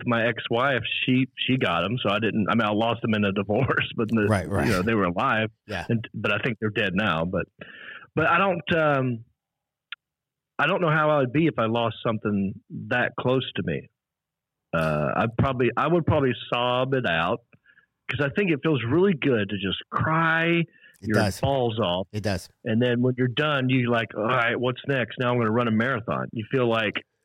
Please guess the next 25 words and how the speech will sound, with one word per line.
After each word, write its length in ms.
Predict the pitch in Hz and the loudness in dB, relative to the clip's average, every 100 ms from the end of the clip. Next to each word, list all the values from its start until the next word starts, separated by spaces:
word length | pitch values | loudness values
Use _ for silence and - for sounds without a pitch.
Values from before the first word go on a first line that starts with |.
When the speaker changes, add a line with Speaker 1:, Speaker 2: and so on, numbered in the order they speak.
| _ _ - | _ _ -4
Speaker 1:
that 100 | 110 | 6
Speaker 2:
Yeah, 80 | 202 | 8
I 60 | 196 | 8
th- 100 | - | 6
Speaker 1:
emotion's 320 | 113 104 90 - - | 2 -2 -6 -8 -2
over. 440 | 123 123 78 - _ _ - | 0 0 -2 -8 _ _ -4
Speaker 2:
I 100 | 139 | -2
think 280 | - 190 202 | 4 4 4
you 80 | 208 | 6
need 280 | 139 190 220 | 8 6 4
that. 300 | 85 80 - _ - | -2 -4 -10 _ -8
Like, 300 | 127 117 104 _ _ _ _ - | -2 -2 -2 _ _ _ _ -12
I 260 | - 117 | -8 -6
remember 340 | 117 135 139 131 | -4 0 0 0
when 180 | 120 110 | 0 -2
my 140 | 117 | -2
mom 340 | 120 104 107 120 | -2 -2 -2 -2
passed, 760 | 120 95 87 95 - - - _ _ _ | -4 -4 -4 -6 -10 -18 -20 _ _ _
I, 80 | 82 - _ _ - - _ _ | -20 -20 _ _ -20 -20 _ _
you 200 | 113 117 | -6 -4
would 120 | 107 98 | -4 -2
try 220 | 123 110 | 0 2
to, 100 | 107 | 2
like, 240 | 104 107 107 | 2 0 0
I, 220 | 110 | 0